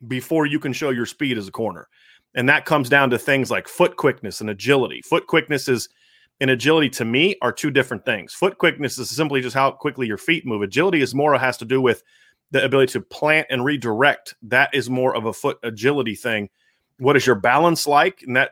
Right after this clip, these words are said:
'cause you're gonna, you're not gonna be running. You're gonna be in, involved in a lot of hand-to-hand combat and those type of things. Flexibility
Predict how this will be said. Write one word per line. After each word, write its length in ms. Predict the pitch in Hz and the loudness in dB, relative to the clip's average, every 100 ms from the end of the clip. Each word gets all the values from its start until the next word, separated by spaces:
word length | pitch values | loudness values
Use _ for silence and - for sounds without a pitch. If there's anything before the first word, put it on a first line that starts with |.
| _ | _
'cause 160 | 120 110 | -6 -2
you're 120 | 131 | -2
gonna, 220 | 139 131 _ _ | -2 -4 _ _
you're 160 | 131 147 | -2 0
not 180 | 165 - | 0 0
gonna 140 | 175 147 | -2 0
be 100 | 160 | 0
running. 380 | 139 165 127 110 | 4 4 4 0
You're 120 | 127 | -2
gonna 140 | 143 | -4
be 180 | 131 135 | 0 0
in, 140 | 123 117 | 0 -2
involved 500 | 113 104 131 143 123 | -8 0 2 2 -2
in 80 | 113 | -4
a 60 | |
lot 240 | 107 135 139 | 0 0 0
of 80 | |
hand-to-hand 420 | 135 139 127 131 113 | 0 0 0 -2 -2
combat 460 | 131 131 123 131 | 0 2 2 2
and 80 | 123 | 0
those 140 | 120 | -6
type 180 | - 120 | -2 -4
of 80 | - | -4
things. 360 | 120 123 156 - _ _ _ _ _ | -2 -2 -4 -14 _ _ _ _ _
Flexibility 920 | - 160 160 - 123 135 147 170 202 | 0 2 2 0 4 6 8 6 2